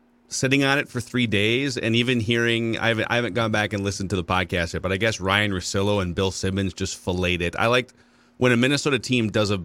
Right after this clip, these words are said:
a big splashy thing that gets national attention. It's fun to go through and listen to what, you know, some of the national talking heads are saying. But I guess they just spent, like, a half hour calling it one of the worst trades ever, and I'll go back and listen at some point.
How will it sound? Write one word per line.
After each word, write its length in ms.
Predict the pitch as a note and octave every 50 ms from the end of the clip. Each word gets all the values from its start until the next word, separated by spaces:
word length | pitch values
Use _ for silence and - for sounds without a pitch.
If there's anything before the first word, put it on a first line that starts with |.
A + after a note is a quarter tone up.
| - - -
a 80 | A2+
big 260 | G#2 F#2 A#2+ A#2 A2 -
splashy 540 | - - - A2+ A2 A2+ A2 G#2+ - A2
thing 380 | F#2+ - - A2+ G#2 G2 G2 F#2
that 80 | F#2+ E2
gets 240 | G2 F#2+ - -
national 400 | G#2 G2 F#2+ F#2+ F#2+ - G2 F2+
attention. 440 | F2+ F2 - G2 F#2 E2+ - F#2 E2+
It's 160 | E2 - -
fun 180 | - - G#2 G2
to 60 | F#2+
go 140 | F2 F#2+ F2+
through 220 | - - F#2+ F#2
and 100 | F2 E2+
listen 280 | F2+ F#2 - F#2+ F2+ E2+
to 100 | - E2+
what, 260 | E2 E2+ E2 D#2+ - _ _ _ _ _ _ _ _ _ -
you 80 | G2+
know, 100 | F#2+ F2+
some 160 | F2+ - A#2 G#2
of 60 | G2
the 60 | F#2+
national 400 | F2+ F2+ F#2 F#2+ - - G2+ F2+
talking 380 | - - F#2 F#2 - F#2 F2+ E2+
heads 220 | G2 G2 F2+ E2
are 80 | F#2 E2+
saying. 380 | - E2 D2+ D2+ D2 D2+ D#2+ _ _ _ _ _ _ _ _ -
But 100 | - A2+
I 60 | A#2 A#2
guess 220 | C3 B2 A2+ -
they 180 | - A2+ A2 A2
just 200 | G#2 G#2+ G2 -
spent, 320 | - - G2+ G#2 A2+ -
like, 160 | A2+ A2 A#2+
a 80 | G#2+ G2
half 300 | F#2+ G#2 G2+ G2+ G2+ A2+
hour 400 | G#2 G#2 G#2 G#2 G2+ G2 F#2+ F2+ - F#2+ - -
calling 280 | - A#2 G#2 G#2 G#2 A2
it 100 | A2 -
one 120 | A2 G#2+
of 60 | G2+
the 60 | G2+ G2
worst 260 | F#2+ G#2 G2+ - -
trades 420 | - A2+ G2 G2+ G2+ F#2+ - - -
ever, 460 | G2+ G2+ E2+ G2+ G2 G2 G2 G2+ D#2+
and 300 | E2 F2 E2+ F2 F2 - -
I'll 120 | G#2 A#2+
go 140 | G#2 A2 G#2
back 240 | F#2 G2+ G2 G2 -
and 80 | G2+ F#2+
listen 200 | F#2 F2+ - F#2+
at 120 | E2+ -
some 180 | - F#2 F2+ -
point. 320 | - F#2 F2 E2+ E2